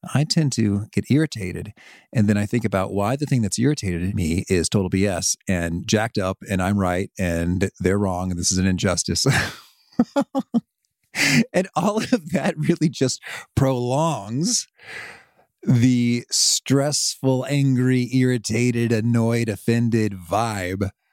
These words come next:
for longer, as opposed to simply feeling it. You say, "Oh yeah, that's what it feels like in my stomach, in the back of my neck, on my scalp, in my chest.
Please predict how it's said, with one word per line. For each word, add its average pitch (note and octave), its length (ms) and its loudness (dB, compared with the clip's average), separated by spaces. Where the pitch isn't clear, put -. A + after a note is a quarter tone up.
for A2 460 0
longer, A#2 560 -2
as E2+ 200 0
opposed G#3+ 480 0
to G2 360 0
simply A2+ 800 0
feeling C3 680 -2
it. - 120 -18
You - 60 4
say, - 200 2
"Oh C4 140 2
yeah, D4 300 0
that's - 180 -2
what D3 100 2
it A#2+ 80 -6
feels G#2 200 0
like F#2 260 -4
in G2 460 2
my F#2+ 100 4
stomach, D#3 400 0
in E2 120 -6
the E2 60 -4
back F#2 240 -2
of B2 60 -4
my A#2 80 4
neck, C#3 280 -2
on - 120 -2
my F2+ 100 0
scalp, - 380 0
in - 100 0
my - 80 -2
chest. - 560 -2